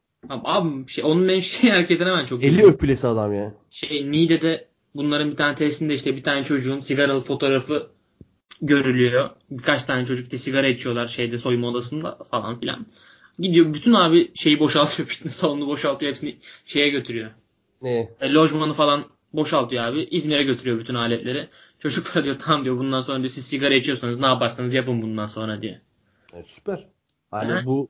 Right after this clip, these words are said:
Speaker 2: kimine göre manyaklık, kimine göre özel hayata müdahale ama hani sporcu yetiştiriyorsun abi.
Speaker 1: Aynen abi,
Speaker 2: Sporcu
Speaker 1: sen
Speaker 2: yetiştirmek başka bir olay.
Speaker 1: bu yaşta bu kadar kafan basmıyorsa senden futbolcu da olmaz zaten ya. Hani
Speaker 2: Sen sporcu yetiştiriyorsun.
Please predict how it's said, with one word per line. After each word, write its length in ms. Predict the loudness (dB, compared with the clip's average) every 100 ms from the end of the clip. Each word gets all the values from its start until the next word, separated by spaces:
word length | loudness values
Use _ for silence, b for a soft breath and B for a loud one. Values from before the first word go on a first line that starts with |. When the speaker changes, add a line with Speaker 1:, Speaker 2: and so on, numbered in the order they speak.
| -12
Speaker 2:
kimine 320 | -4 2 4
göre 180 | 4 4
manyaklık, 540 | 4 2 2 0 -4 -4
kimine 260 | 0 2
göre 200 | 4 4
özel 240 | 4 4 2
hayata 260 | 2 2
müdahale 340 | 2 4 4 4
ama 360 | 4 0 -4 _ _ _ _ _ _ _ _ _
hani 200 | 0 0
sporcu 420 | -2 4 6 6
yetiştiriyorsun 540 | 4 0 -14 -14 -10
abi. 180 | -8 -10 -14 _ _ _
Speaker 1:
Aynen 300 | -2 -2 -2
abi, 220 | 0 2
Speaker 2:
Sporcu 140 | 4 4
Speaker 1:
sen 80 | 2
Speaker 2:
yetiştirmek 420 | -6 -10 -8 -2
başka 280 | -4 -2 -4
bir 40 |
olay. 140 | -4 -8 _ _
Speaker 1:
bu 120 | 4
yaşta 300 | 4 4 2
bu 60 | 2
kadar 220 | 2 2
kafan 320 | 0 0 2
basmıyorsa 380 | 2 0 -2 -6
senden 340 | -4 -4 -4 -6
futbolcu 400 | -8 -6 -4 -2
da 40 |
olmaz 340 | -2 -2 -4
zaten 300 | -2 -4 -6
ya. 380 | -12 -12 -14 -16 _ _
Hani 120 | -20 -20 _ -12
Speaker 2:
Sen 120 | -10
sporcu 380 | -10 -10 -10 -10
yetiştiriyorsun. 480 | -12 -16 -16 -16